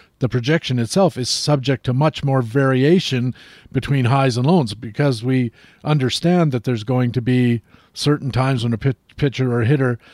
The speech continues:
has a run of success, and there's not enough time left in the season to offset the success with failure because he goes out on a two-month high or a two-month low,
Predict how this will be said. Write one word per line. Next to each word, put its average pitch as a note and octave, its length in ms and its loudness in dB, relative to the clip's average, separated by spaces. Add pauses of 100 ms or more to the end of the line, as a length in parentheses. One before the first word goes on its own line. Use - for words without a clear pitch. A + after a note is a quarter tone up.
(180)
has C3 240 0
a C3 80 2
run D3 260 2
of A#2+ 220 -2
success, - 800 0 (920)
and C3+ 160 -2
there's C3 200 0
not D3+ 160 2
enough C#3 240 0
time D3 260 2
left C#3 200 0
in C3+ 80 0
the B2 80 0
season C3+ 340 2
to A#2 80 -2
offset C3+ 460 0
the C3 100 -4
success B2+ 440 -4
with A#2 100 -8
failure F#3 380 2
because B2 460 0
he B2+ 180 0 (300)
goes C3+ 240 0
out C#3 140 2
on C3+ 140 0
a B2 60 -2
two-month C3 380 0
high C#3+ 260 2
or C3+ 120 4
a A#2+ 40 -2
two-month C3 380 -2
low, E3 300 4